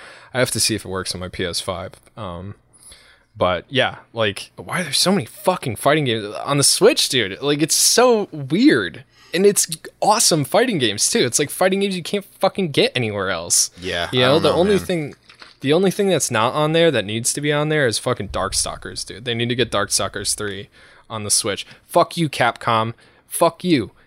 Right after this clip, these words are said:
Speaker 1: Give me more Darkstalkers. Like, even if you're not gonna make a new one, make Darkstalkers available on everything. Like, make it so we have, like, online play and shit like that. Like, come the fuck on. God. That's the only thing that Capcom fucks up on. Capcom,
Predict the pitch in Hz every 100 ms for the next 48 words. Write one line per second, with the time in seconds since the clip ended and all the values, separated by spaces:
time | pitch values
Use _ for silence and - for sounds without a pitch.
0 | _ - 156 185 185 160 160 143 135 135
1 | - 104 92 101 110 107 156 190 208 220
2 | 202 190 190 180 165 123 123 143 95 104
3 | 139 - 180 - 185 175 175 143 107 113
4 | 135 123 107 101 110 113 110 - 92 95
5 | - 123 143 165 175 156 120 120 120 110
6 | 104 110 107 104 101 107 - 92 95 -
7 | 95 95 98 95 95 117 110 - 185 151
8 | - - - 131 - - 98 104 101 -
9 | - - - - - - _ - 113 107
10 | 101 - - _ _ _ _ - 143 202
11 | 165 160 160 147 147 131 117 - 110 -
12 | 104 - 110 - 101 101 104 98 - 147
13 | - 185 185